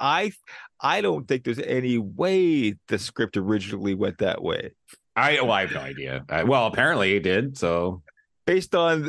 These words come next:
Speaker 1: the time and based on what you just said about how they're trying to break into the American market for the first time with this
Speaker 2: No,
Speaker 1: kind of
Speaker 2: but
Speaker 1: film.
Speaker 2: yeah, but it's not totally unsurprising because black exploit-, uh, exploitation stuff was hu-, was just getting going at the time too. So actually, it wouldn't have,
Speaker 1: Was it?
Speaker 2: it, w-, it wouldn't have been far out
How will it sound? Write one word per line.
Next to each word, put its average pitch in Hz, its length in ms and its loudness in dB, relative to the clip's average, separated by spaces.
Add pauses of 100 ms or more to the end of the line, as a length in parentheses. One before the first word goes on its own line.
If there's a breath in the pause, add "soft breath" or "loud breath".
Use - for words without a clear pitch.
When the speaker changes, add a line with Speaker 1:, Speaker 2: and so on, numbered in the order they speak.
(200)
Speaker 1:
the 135 120 2
time 123 720 0
and 147 320 0
based 151 260 -2
on 143 120 0
what 147 100 0
you 139 80 0
just 131 180 -6
said 131 140 0
about 127 180 0
how 120 200 -2
they're 117 100 0
trying 123 240 0
to 117 80 0
break 113 380 -2
into 127 120 -4
the 127 100 0
American 117 360 -2
market 113 300 -2
for 113 100 -6
the 107 80 -2
first 107 340 -2
time 107 200 0
with 101 100 -2
this 165 100 0
Speaker 2:
No, 214 100 4
Speaker 1:
kind 254 100 6
of 208 40 0
Speaker 2:
but 202 200 2
Speaker 1:
film. 185 160 0
Speaker 2:
yeah, 214 180 2
but 196 220 -2
it's 175 100 -4
not 240 240 -2
totally 180 360 0
unsurprising 107 540 -2
because 131 360 -2
black 143 240 2
exploit-, - 360 -2
uh, 123 220 -4
exploitation 127 640 0
stuff 104 260 -2
was 110 140 0
hu-, 143 160 -2
was 117 240 -2
just 135 320 -2
getting 120 240 2
going 127 240 0
at 185 60 -2
the 131 80 -2
time 107 240 0
too. 185 240 0
So 107 280 2
actually, 123 640 0
it 113 220 -6
wouldn't 143 320 0
have, 139 80 2
Speaker 1:
Was 107 160 -2
it? 123 60 2
Speaker 2:
it, 123 40 2
w-, 131 280 -4
it 135 120 2
wouldn't 196 160 0
have 196 80 0
been 139 140 0
far 113 340 2
out 151 280 0